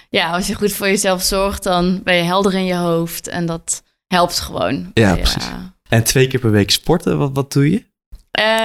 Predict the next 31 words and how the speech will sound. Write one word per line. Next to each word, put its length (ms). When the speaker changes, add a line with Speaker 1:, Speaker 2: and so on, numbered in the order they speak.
Speaker 1:
ja, 80
ik 80
sport 240
nu 80
met 120
een 120
trainer. 680
Eh, 880
dus 140
dat 220
vind 180
ik 60
wel 220
heel 120
fijn. 280
Dan 100
haal 120
ik 120
echt 220
het 140
maximale 1040
uit 200
het 200
uur. 480
Eh, 380
dus 160
ook 120
even 220
echt 100
een 180
uur 360